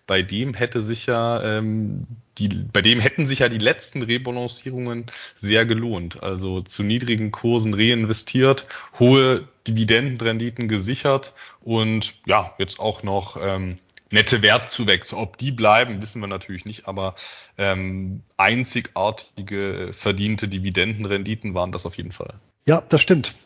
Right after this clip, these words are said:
Speaker 2: Und so ein anderes bekanntes Beispiel waren halt eben auch die Real Estate Investment Trusts, ne? Die sind ja jetzt im Halbjahr auch wieder relativ schlecht gelaufen. Also im Schnitt zwar besser als jetzt die, die, die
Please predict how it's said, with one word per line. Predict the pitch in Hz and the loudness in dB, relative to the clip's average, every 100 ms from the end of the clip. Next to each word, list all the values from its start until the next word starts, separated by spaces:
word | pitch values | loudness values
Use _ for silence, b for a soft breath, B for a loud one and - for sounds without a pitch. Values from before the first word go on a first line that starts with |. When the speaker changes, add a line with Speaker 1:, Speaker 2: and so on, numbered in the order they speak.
| - | -8
Speaker 2:
Und | 135 127 | -2 -2
so | |
ein | 135 | 0
anderes | 151 165 160 - - | 2 4 2 -2 -6
bekanntes | - - 165 156 | -6 -2 -2 -2
Beispiel | - 151 - 143 | -2 -2 0 0
waren | 135 143 | 2 0
halt | 139 | 0
eben | 143 143 | -2 -4
auch | 135 | -4
die | 127 | -4
Real | 131 147 | -2 -2
Estate | 131 - 135 143 | -2 0 -2 0
Investment | 120 151 - 107 | 0 0 0 -2
Trusts, | - 123 120 - | -2 -4 -4 -2
ne? | 123 147 | 0 2
Die | 117 | 2
sind | 131 | 4
ja | 123 | 4
jetzt | 127 | 4
im | 139 104 | 2 6
Halbjahr | 135 147 123 | 6 6 6
auch | 120 151 | 6 4
wieder | 156 160 135 104 | 6 8 8 8
relativ | 147 175 - 131 | 8 8 4 0
schlecht | - 135 - | 4 2 4
gelaufen. | 165 170 175 175 202 202 B B B B B | 4 6 4 4 2 0 B B B B B
Also | - 123 127 - _ - | 2 2 2 -6 _ -2
im | 127 | 0
Schnitt | - 156 170 | 4 4 4
zwar | - - 127 131 127 - - | -2 4 6 8 8 4 -8
besser | 135 139 135 151 135 | -2 0 6 6 6
als | 131 127 | 4 0
jetzt | 127 - - | -2 -4 -4
die, | 123 120 | -2 -2
die, | 117 117 117 | -2 -2 -2
die | 117 | -4